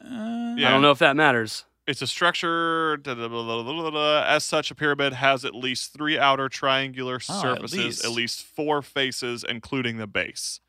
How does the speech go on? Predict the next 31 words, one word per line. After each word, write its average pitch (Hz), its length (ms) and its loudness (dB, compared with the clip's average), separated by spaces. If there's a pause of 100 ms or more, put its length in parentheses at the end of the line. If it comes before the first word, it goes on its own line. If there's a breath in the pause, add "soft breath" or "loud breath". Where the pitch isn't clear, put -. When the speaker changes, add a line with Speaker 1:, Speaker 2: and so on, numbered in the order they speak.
Speaker 1:
Okay, 285 220 -10
well 220 220 2
then, 240 260 4
yeah, 233 180 6
I 170 100 10
guess 175 160 4
it 214 100 0
classifies. 208 420 0
Speaker 3:
Okay, 156 280 6
so 156 180 6
a 139 60 8
three-sided, 175 540 6
tri-, 156 160 0
yeah, 156 240 6
to 151 120 -2
make 175 140 8
it 170 80 4
a - 20 2
three 190 240 2
D 175 140 6
object, 135 420 8
it 139 60 2
would 127 100 -2
have 139 180 6
to 147 60 4
have 127 140 4
three 135 160 -2
sides 127 300 4
and 127 60 2
a 113 40 -4
base. 113 440 0